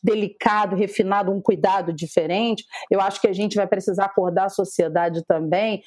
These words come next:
pra chegar junto conosco nas esferas governamentais, no sentido de requerer um crédito mais amplo pra gente, porque,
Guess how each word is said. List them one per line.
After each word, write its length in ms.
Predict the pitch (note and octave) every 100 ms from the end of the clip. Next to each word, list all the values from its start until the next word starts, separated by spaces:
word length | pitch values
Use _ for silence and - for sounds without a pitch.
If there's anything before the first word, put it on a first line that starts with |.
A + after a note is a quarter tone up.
| - -
pra 220 | G#3 G3
chegar 500 | G3 - G3 F#3 F#3+
junto 460 | F#3 A#3 D#4+ D#4 D4+
conosco 580 | A#3+ G3+ G3 G#3 G#3
nas 220 | G#3 F#3+ F3
esferas 400 | - G3 F#3+ F3+
governamentais, 960 | F3 E3+ F3 F3+ F3 E3 - G3+ G#3+
no 80 | G#3+
sentido 480 | G#3+ G3+ - A#3 G#3+
de 100 | A3
requerer 680 | G#3 A3 A3+ F#3 G3+ B3+ B3+ _ -
um 120 | G#3
crédito 800 | A3+ - A#3+ A#3 B3 G3+ F3+ -
mais 460 | F#3+ G3 G#3+ F3+ D#3
amplo 460 | A#3 B3+ B3 F#3 E3
pra 200 | E3 D3+
gente, 480 | E3 D#3 C#3+ - -
porque, 500 | F3 - - F#3+ E3+